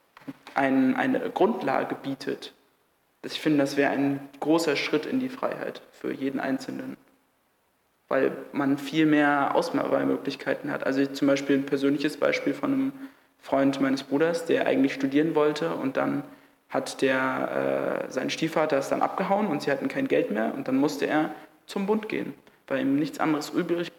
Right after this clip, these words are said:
blieb, um gleichzeitig zu studieren und seine Mutter zu finanzieren. Und das ist eben etwas, wo die Freiheit eben aufhört. Und ich glaube, dass das B G E da eine Grundlage geben kann, wodurch sich sowas ändert.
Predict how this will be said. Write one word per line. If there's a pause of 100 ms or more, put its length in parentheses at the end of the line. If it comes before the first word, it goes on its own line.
(840)
blieb,
um
gleichzeitig
zu
studieren (340)
und
seine
Mutter
zu
finanzieren. (800)
Und
das
ist
eben
etwas,
wo
die
Freiheit
eben
aufhört.
Und
ich
glaube,
dass
das
B
G
E
da
eine
Grundlage
geben
kann, (440)
wodurch
sich
sowas
ändert.